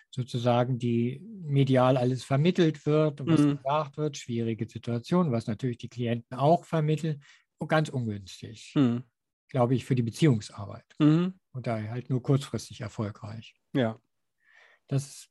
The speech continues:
Speaker 1: bewegt sich dann auf der Ebene von guten Ratschlägen letztlich.
Speaker 2: Genau.
Speaker 1: Also an der Stelle geht es tatsächlich dann wiederum darum, ähm, was macht uns an dieser Stelle so mitleidsempfäng-,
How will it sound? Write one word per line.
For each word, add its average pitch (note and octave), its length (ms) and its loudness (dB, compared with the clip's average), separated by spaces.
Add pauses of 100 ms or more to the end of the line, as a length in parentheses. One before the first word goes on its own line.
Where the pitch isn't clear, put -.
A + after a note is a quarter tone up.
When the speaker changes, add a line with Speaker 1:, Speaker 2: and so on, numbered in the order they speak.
Speaker 1:
bewegt C#3+ 280 0
sich C#3+ 140 -2
dann C#3+ 160 2
auf C3+ 120 -2
der C#3+ 120 2
Ebene C#3 220 0
von C#3+ 180 0
guten C#3+ 260 -2
Ratschlägen A#2+ 600 -2
letztlich. A2 720 -6 (160)
Speaker 2:
Genau. A#2+ 380 0 (2250)
Speaker 1:
Also D#3 460 4 (180)
an C#3+ 140 -2
der D#3+ 180 6
Stelle F3 440 2 (440)
geht D#3+ 260 -4
es - 200 -18
tatsächlich D#3 840 -2
dann D3 180 0
wiederum D3+ 440 2
darum, D3 640 -2
ähm, C3+ 560 -2 (1900)
was C#3+ 200 -2
macht G#3 280 0
uns G3+ 140 -2
an D#3 140 -2
dieser D#3+ 220 0
Stelle B2 340 -2
so D#3+ 100 -2
mitleidsempfäng-, B2 960 -4